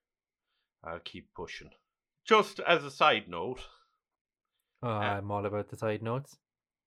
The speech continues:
Speaker 1: I know in the past I've mentioned the brother 'cause he was getting fitter. He was kinda starting into a yoke when I was starting into a yoke. And he
Speaker 2: Yeah,
Speaker 1: was,
Speaker 2: the, um,
Speaker 1: he's sort of
Speaker 2: the
Speaker 1: been a, a, a sort of a,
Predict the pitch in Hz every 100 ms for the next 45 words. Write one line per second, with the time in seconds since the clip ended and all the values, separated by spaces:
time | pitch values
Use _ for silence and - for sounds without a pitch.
0 | _ - 131 139 156 143 127 117 147 127
1 | 120 - - 113 101 131 101 - 92 95
2 | 120 107 90 - 98 - - - 131 113
3 | 104 107 - 101 - 104 104 - - -
4 | - _ - 127 123 - - 107 98 -
5 | 107 101 101 104 101 98 95 104 - 92
6 | 92 98 92 - 92 85 92 85 92 87
7 | 90 85 _ _ - - _ _ - 92
8 | 85 85 120 233 233 147 165 165 156 151
9 | 151 143 127 - 139 147 143 135 127 143
10 | 139 131 127 113 117 - 120 135 123 123
11 | 120 113